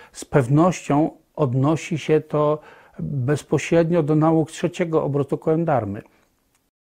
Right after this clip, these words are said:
Do tych nauk, które podkreślają, że oczywiście prawdą jest to, czego nauczał Buddha w pierwszym obrocie Koendarmy,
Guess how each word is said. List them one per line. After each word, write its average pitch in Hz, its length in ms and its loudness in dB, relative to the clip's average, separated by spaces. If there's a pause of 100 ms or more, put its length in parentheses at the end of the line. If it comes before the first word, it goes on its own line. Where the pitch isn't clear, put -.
(340)
Do - 80 -12
tych 156 180 0
nauk, 156 360 4
które 147 240 2
podkreślają, 143 1120 0
że 131 260 -4
oczywiście 139 600 -2
prawdą 120 500 0
jest 107 300 -6
to, 113 120 -2
czego 113 280 -4
nauczał 110 420 -2
Buddha 110 300 -6
w - 60 -14
pierwszym 117 420 -2
obrocie 113 380 -4
Koendarmy, 113 800 -2